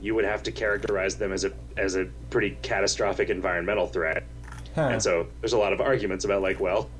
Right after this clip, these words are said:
Speaker 1: are they a, a catastrophic environmental threat? And it's like, well, ki-, kinda. If, if we're gonna, if we're gonna both talk our talk and walk our walk, then we kind of have to acknowledge that, like, oh yeah, sometimes even things that are cute are bad.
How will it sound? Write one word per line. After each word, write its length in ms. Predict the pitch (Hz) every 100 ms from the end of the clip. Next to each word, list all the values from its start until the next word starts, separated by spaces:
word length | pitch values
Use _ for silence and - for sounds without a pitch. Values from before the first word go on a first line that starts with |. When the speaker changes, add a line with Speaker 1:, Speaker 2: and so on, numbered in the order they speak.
| - - -
Speaker 1:
are 260 | 85 - 107
they 380 | 143 160 170 170
a, 220 | 151 147 151 - - -
a 260 | 135 143 147 -
catastrophic 600 | 135 143 147 - 143 165
environmental 480 | 143 151 147 143 151
threat? 300 | 156 170 170 - - - - - -
And 320 | 101 90 92 -
it's 120 | 98
like, 180 | 87 92
well, 200 | 90 127
ki-, 220 | - - - -
kinda. 600 | - 123 175 156 98 135 - - - - -
If, 320 | - 92 - -
if 180 | 101
we're 160 | 101 101
gonna, 360 | 117 110 101 95 - - - -
if 140 | 107 104
we're 140 | 110
gonna 180 | 117 120
both 320 | 98 107 104 - -
talk 300 | 113 110 110
our 120 | 107
talk 340 | 101 110 110 101
and 140 | 98
walk 240 | 101 104
our 120 | 104 90
walk, 340 | 113 95 92
then 160 | 92 85
we 100 | 85
kind 160 | 104
of 60 | 98
have 120 | 92
to 80 | 95
acknowledge 480 | 85 95 90 85 87
that, 100 | 85
like, 200 | 82 -
oh 140 | 101 107
yeah, 220 | 117 113 - - - -
sometimes 420 | - 104 113 98
even 180 | 101 98
things 220 | 104 87
that 100 | 90
are 100 | 82
cute 420 | - - 151 - -
are 120 | 90
bad. 380 | 82 76 76